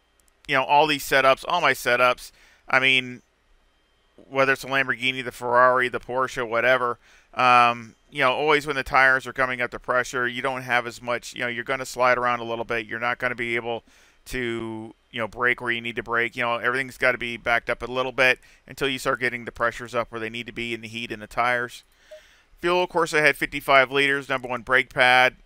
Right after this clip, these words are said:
Wear on the tires was very good.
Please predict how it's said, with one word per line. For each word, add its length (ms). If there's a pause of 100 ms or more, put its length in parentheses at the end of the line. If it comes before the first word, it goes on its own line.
(460)
Wear 260
on 80
the 60
tires 400
was 180
very 300
good. 400